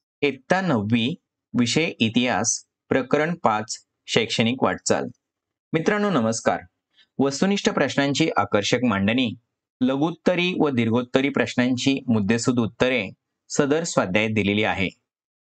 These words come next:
व्हिडिओ सुरू करण्याआधी आपणास विनंती, आपण जर चॅनलवर नवीन असाल, तर असेच नवनवीन शैक्षणिक व्हिडिओ पाहण्यासाठी चॅनल सबस्क्राईब करा. चला, स्वाध्यायाला सुरुवात करूया. प्रश्न पहिला, दिलेल्या पर्यायांपैकी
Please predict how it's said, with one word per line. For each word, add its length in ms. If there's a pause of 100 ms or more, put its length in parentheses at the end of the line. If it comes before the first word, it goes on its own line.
(100)
व्हिडिओ 300
सुरू 240
करण्याआधी 420
आपणास 360
विनंती, 540 (160)
आपण 360
जर 240
चॅनलवर 460
नवीन 280
असाल, 380 (440)
तर 220
असेच 480
नवनवीन 540
शैक्षणिक 500
व्हिडिओ 220
पाहण्यासाठी 680 (300)
चॅनल 220
सबस्क्राईब 580
करा. 220 (420)
चला, 260
स्वाध्यायाला 680
सुरुवात 400 (100)
करूया. 320 (1400)
प्रश्न 400
पहिला, 440 (280)
दिलेल्या 440
पर्यायांपैकी 880